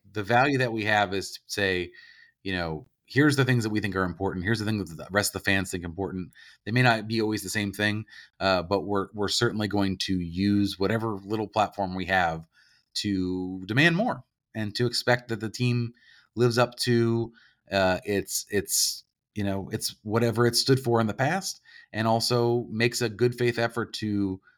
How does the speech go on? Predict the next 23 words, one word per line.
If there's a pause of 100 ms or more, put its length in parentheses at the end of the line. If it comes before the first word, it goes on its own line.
(260)
reward
the
people
that
spend
their
time,
money, (340)
and
energy (140)
on
this
club,
even
though
it
hasn't
won
a
trophy (420)
since
twenty
thirteen,